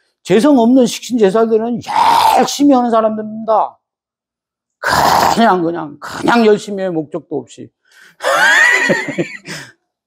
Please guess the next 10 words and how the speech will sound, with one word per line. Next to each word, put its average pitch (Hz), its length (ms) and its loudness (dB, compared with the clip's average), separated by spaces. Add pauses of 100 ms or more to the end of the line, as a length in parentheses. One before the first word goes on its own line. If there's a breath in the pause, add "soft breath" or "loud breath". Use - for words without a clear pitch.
(880 soft breath)
음. 92 280 -2 (1120)
그, - 200 2
그런 330 180 4
거 294 80 6
하나 269 300 0
탁 - 340 -4
찍어주면 208 680 -2
완전 131 500 0
잘하지. 104 420 -2 (480)
예, 104 40 -14